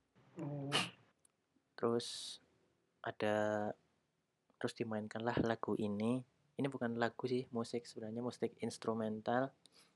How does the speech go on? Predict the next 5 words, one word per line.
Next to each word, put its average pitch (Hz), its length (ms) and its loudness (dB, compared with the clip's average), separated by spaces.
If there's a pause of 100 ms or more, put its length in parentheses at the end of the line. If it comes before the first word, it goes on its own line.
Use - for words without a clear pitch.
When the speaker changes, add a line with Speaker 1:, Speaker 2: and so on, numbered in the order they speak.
(800)
Speaker 2:
piano, 113 640 0 (720)
judulnya 117 640 -2
Because 110 480 -4
You 110 160 -4
Believe. 101 480 -2